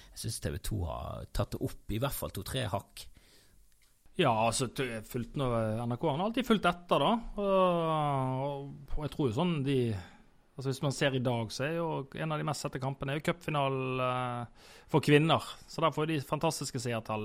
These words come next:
Speaker 2: og så kan jo konkurrere med de beste kampene man har på Discovery, og cupfinalen for, eh, herrer er kanskje den mest sette fotballkampen gjennom året,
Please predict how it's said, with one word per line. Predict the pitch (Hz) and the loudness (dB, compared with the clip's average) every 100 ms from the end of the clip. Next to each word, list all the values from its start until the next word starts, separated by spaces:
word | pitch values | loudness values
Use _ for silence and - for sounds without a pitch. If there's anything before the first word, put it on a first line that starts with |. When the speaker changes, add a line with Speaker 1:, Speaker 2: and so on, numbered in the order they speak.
| 110 | -4
Speaker 2:
og | 117 120 | -4 -6
så | 117 139 | -6 -4
kan | 127 139 | -2 0
jo | 131 127 123 | 0 -4 -4
konkurrere | 131 131 139 127 | -6 -4 -4 -2
med | 120 120 | -4 -4
de | 123 | -4
beste | 120 - 135 127 | -6 -6 -8 -6
kampene | 127 117 - 131 | -6 -6 -4 -4
man | 123 | -2
har | 123 - - | -4 -6 -6
på | 120 113 - - - | -4 -6 -14 -10 -2
Discovery, | 135 170 143 117 113 | 6 8 8 6 -2
og | 107 | 0
cupfinalen | - - 139 127 127 117 | 2 6 8 10 8 6
for, | 131 123 123 | 2 2 0
eh, | 123 120 | 0 6
herrer | 127 131 135 143 | 8 8 6 4
er | 208 | 4
kanskje | 196 185 | 2 2
den | 170 | 2
mest | 156 156 | 2 -2
sette | - | -4
fotballkampen | 139 143 143 147 127 139 | -4 -4 -2 -2 -2 0
gjennom | 127 131 | 2 6
året, | 135 113 101 | 6 4 -2